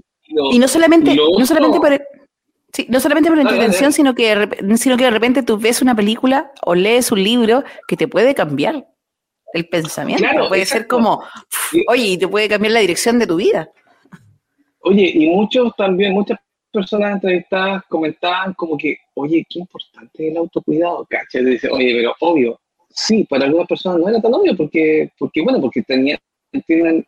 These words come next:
Speaker 1: eh, eh, horarios complejos de trabajo, en fin, y esto de visualizarse con pequeños espacios muertos y tributar, que eso tribute para todo tu cuidado, bueno,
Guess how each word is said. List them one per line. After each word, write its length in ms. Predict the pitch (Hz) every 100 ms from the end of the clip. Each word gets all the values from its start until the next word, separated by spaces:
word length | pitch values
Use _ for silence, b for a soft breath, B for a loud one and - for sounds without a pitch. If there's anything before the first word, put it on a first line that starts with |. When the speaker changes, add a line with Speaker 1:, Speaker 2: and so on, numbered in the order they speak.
| - _ -
Speaker 1:
eh, 500 | 147 135 131 131 131 - _ b b _ -
eh, 180 | 131 -
horarios 380 | 135 147 151
complejos 580 | - 127 - 160 - 170
de 60 | 156
trabajo, 540 | 139 143 170 165 -
en 60 | 156
fin, 360 | - 175 202 160
y 40 |
esto 200 | 175 -
de 120 | 170
visualizarse 880 | 156 147 - 143 135 - 180 196 208
con 340 | 196 160 151 143
pequeños 300 | - 143 165
espacios 340 | 165 165 165 156
muertos 260 | 156 -
y 60 | 180
tributar, 420 | 151 139 - 165 -
que 80 | -
eso 100 | 156
tribute 300 | 165 151 160
para 180 | 165 147
todo 160 | 143 156
tu 140 | 160
cuidado, 400 | 143 135 156 - _ _ _
bueno, 200 | 127 117